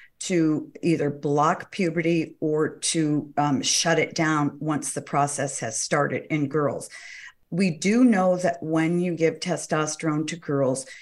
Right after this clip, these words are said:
you have, there's, there's bone density issues. You sort of leach the calcium out of your bone. You make them a lot weaker. We also know that there's something called pseudotumor cerebri, which is,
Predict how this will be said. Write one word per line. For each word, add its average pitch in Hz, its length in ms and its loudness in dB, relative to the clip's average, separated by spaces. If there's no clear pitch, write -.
you 165 300 2
have, 151 420 0
there's, 147 280 0
there's 147 340 -2
bone 170 560 2
density 175 640 0
issues. 151 520 -2
You 156 60 -6
sort 156 280 -2
of 143 80 0
leach 165 400 -2
the 170 80 -4
calcium 156 500 0
out 143 180 0
of 147 80 -4
your 160 100 -6
bone. 147 340 0
You 156 60 4
make 151 220 0
them 160 140 -2
a - 80 -2
lot 143 280 0
weaker. 151 480 -2
We 170 220 0
also 185 420 2
know 170 340 4
that 135 160 -4
there's 139 200 -4
something 175 460 0
called 139 280 -4
pseudotumor 170 1120 0
cerebri, 151 840 -2
which 170 300 0
is, 151 300 0